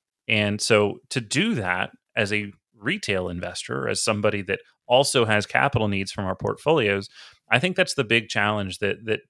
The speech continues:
Dan and I feel like we face and, and that we try and help people tackle,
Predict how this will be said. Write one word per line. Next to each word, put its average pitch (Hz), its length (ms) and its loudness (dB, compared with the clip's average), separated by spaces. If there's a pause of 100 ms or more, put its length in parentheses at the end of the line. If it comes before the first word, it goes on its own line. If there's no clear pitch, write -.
(180)
Dan 147 240 6
and 143 120 2
I 127 140 6
feel 117 180 0
like 110 180 4
we 107 120 -2
face 107 420 -2
and, 101 160 -8
and 107 140 -6
that - 100 -6
we 107 80 -6
try 110 180 -2
and 98 100 -4
help 107 200 0
people - 240 -10
tackle, 135 500 -4